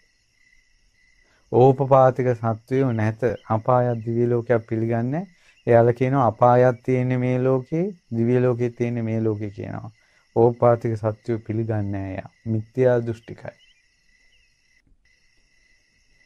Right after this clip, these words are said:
බුදුරජාණන් වහන්සේ ගැන ජීවිතය අවබෝධ කරපු ශ්‍රමණ බ්‍රාහ්මණුන් ගැන එයාට විශ්වාසයක් නැහැ.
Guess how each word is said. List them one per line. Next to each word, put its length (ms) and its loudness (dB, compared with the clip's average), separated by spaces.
බුදුරජාණන් 840 6
වහන්සේ 540 -2
ගැන 240 -2
ජීවිතය 520 0
අවබෝධ 560 4
කරපු 320 -6
ශ්‍රමණ 520 -4
බ්‍රාහ්මණුන් 640 -8
ගැන 260 -10
එයාට 680 -8
විශ්වාසයක් 680 -10
නැහැ. 240 -14